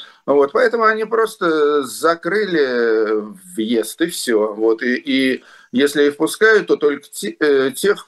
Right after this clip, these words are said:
э, по поводу кого имеют совершенно неопровержимое доказательство. Вот есть вот там, скажем, такие-то уголовные дела, там такие-то,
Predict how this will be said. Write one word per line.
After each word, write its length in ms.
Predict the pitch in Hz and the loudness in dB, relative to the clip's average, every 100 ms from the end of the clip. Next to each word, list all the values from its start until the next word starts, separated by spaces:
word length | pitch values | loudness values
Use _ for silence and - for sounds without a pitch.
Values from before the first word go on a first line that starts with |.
| 165 | -8
э, 160 | 127 123 107 | -2 -2 0
по 100 | 123 | 0
поводу 280 | 143 127 123 | 0 -4 -2
кого 360 | 170 220 240 | -2 0 0
имеют 320 | 175 185 190 | 0 0 -2
совершенно 520 | - 151 127 180 170 160 - - - | -2 -2 -2 -2 -2 -4 -14 -12 -2
неопровержимое 1400 | 131 131 135 131 131 135 127 196 208 190 175 160 147 | 2 2 2 2 2 0 0 0 0 2 2 2 0
доказательство. 1200 | 120 117 113 131 131 180 180 170 - - 127 127 117 | -2 -4 0 0 2 0 0 -2 -6 -6 -2 0 0
Вот 240 | 120 113 | -2 -4
есть 340 | 131 165 165 | 0 0 0
вот 280 | 120 113 - _ | -2 -2 -4 _
там, 220 | 113 101 | -4 -4
скажем, 400 | 104 117 107 104 | -2 0 0 0
такие-то 500 | - 120 - 139 107 | 0 0 0 -2 0
уголовные 720 | 107 107 110 110 104 107 104 | 0 2 2 2 0 -2 -2
дела, 480 | 104 120 147 196 185 | -2 0 2 4 2
там 240 | 180 127 113 | 2 -2 0
такие-то, 680 | 107 107 135 117 113 98 | -2 -2 -2 0 0 0